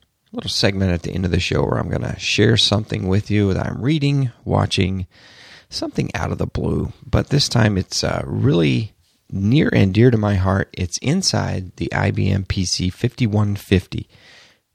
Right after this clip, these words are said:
thirty-five years ago. Right around this month, I B M launched the P C fifty-one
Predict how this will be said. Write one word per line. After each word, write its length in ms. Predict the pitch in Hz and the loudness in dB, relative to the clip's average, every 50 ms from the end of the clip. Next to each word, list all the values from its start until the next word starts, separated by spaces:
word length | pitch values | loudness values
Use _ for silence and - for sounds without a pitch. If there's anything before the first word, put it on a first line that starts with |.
| _ _ | _ _
thirty-five 1080 | _ _ _ - 160 190 190 208 208 202 - - - 135 127 127 127 127 127 120 - - 127 - _ | _ _ _ -2 0 0 0 0 -2 -4 -2 0 2 2 4 4 2 0 -2 -6 -10 -18 -20 -20 _
years 540 | _ - 90 92 101 104 107 110 110 113 - - _ | _ -8 -2 0 2 4 4 4 2 0 -4 -10 _
ago. 580 | - 104 87 85 - 87 90 92 101 - - - - - _ _ _ _ _ _ _ _ _ _ _ _ _ _ _ _ _ _ _ _ _ _ _ _ | -10 -10 -10 -4 -2 2 2 4 2 2 0 -4 -8 -18 _ _ _ _ _ _ _ _ _ _ _ _ _ _ _ _ _ _ _ _ _ _ _ _
Right 220 | 107 107 120 160 208 | 0 2 2 2 2
around 240 | 226 233 240 226 196 | 0 -2 -2 -2 -2
this 240 | 175 180 - - | -2 -2 -2 -2
month, 340 | - 101 92 87 87 - - | -2 -2 -2 -2 -4 -4 -4
I 140 | 90 90 90 | -2 -2 -2
B 160 | 87 98 98 | 0 0 0
M 160 | 95 92 92 | 0 -2 -2
launched 380 | 92 - - 92 92 - - - | -2 -2 -2 -2 -2 -2 -4 -6
the 60 | - | -6
P 200 | - - - 104 | -8 -6 -6 -4
C 240 | - - - 101 98 | -4 -4 -2 -2 -4
fifty-one 1000 | - - 107 95 - - - 107 98 90 - - - 87 95 95 90 92 95 90 | -2 -2 -2 -2 -2 -4 -4 -2 -2 -2 -2 -4 -2 0 2 2 2 0 -2 -4